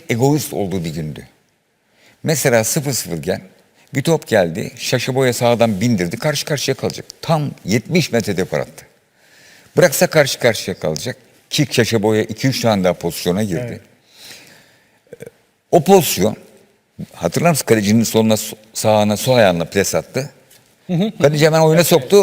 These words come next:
Speaker 2: evet. Kerem
Speaker 1: Sacha Boey'un
Speaker 2: getirdi.
Speaker 1: oradan karşı karşıya kaldı
Speaker 2: Evet.
Speaker 1: oyuncu. Çünkü Sacha Boey'un dönmesi zordu. Ama sadece golle ölçmemek lazım yani Icardi. iyi oyuncu, kötü oynama hakkı da vardır. Bir oyuncunun
Speaker 2: Bu arada
Speaker 1: lisansında
Speaker 2: hocam,
Speaker 1: otuz sekiz
Speaker 2: iğne dediler,
Speaker 1: maçı.
Speaker 2: apuku-,
Speaker 1: Ha.
Speaker 2: akupunktur dediler, iki doksan dakika
Speaker 1: Yok,
Speaker 2: oynadı.
Speaker 1: yok, sen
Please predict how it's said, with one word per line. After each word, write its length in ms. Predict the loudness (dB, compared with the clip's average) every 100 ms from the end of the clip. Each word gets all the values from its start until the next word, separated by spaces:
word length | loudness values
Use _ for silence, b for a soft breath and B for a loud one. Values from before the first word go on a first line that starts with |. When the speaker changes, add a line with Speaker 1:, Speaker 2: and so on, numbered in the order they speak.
| 2
Speaker 2:
evet. 180 | -8 -4
Kerem 240 | 2 4
Speaker 1:
Sacha 300 | 4 4 4
Boey'un 140 | 4 4
Speaker 2:
getirdi. 120 | 4
Speaker 1:
oradan 240 | 4 4 2
karşı 260 | 0 2
karşıya 300 | 0 2 0
kaldı 160 | 0 -2
Speaker 2:
Evet. 80 | -2
Speaker 1:
oyuncu. 260 | -6 -8 -8
Çünkü 220 | -6 -4
Sacha 300 | -4 0 2
Boey'un 260 | 2 0
dönmesi 380 | 0 0 0 -2
zordu. 420 | 2 2 2 -6 -10 -20 B B B B B B B B _ _ _ _ _ _ _ _
Ama 180 | 2 2
sadece 320 | 4 4 4
golle 300 | 2 2 4
ölçmemek 520 | 2 2 0 -4 -4
lazım 240 | -6 -6 -8
yani 160 | -10 -10
Icardi. 380 | -8 -8 -8
iyi 200 | -6 0
oyuncu, 540 | 0 -2 -6 -8 -8 -8 _ _ _
kötü 260 | -6 -4 -2
oynama 600 | -4 -2 -2 -2 -4 -4
hakkı 320 | -8 -6 0
da 100 | 2 2
vardır. 360 | 0 -4 -6
Bir 240 | -6 -6 -10 -4
oyuncunun 0 |
Speaker 2:
Bu 60 |
arada 320 | -2 -2 -4 -6
Speaker 1:
lisansında 380 | -2 -2 -2 -2 -2
Speaker 2:
hocam, 80 | -2
Speaker 1:
otuz 180 | -4 -4
sekiz 120 | -2
Speaker 2:
iğne 200 | -2 0
dediler, 340 | 0 0 0 0
Speaker 1:
maçı. 80 | -2
Speaker 2:
apuku-, 360 | -4 -6 -6
Speaker 1:
Ha. 140 | -2 -2
Speaker 2:
akupunktur 640 | -2 -6 -4 -4 -4 -4
dediler, 320 | -4 -4 -4
iki 240 | -4 -4 -2
doksan 420 | -4 -4 -4 -4
dakika 140 | 2
Speaker 1:
Yok, 140 | 2 2
Speaker 2:
oynadı. 160 | -4 -4
Speaker 1:
yok, 80 |
sen 260 | 0 0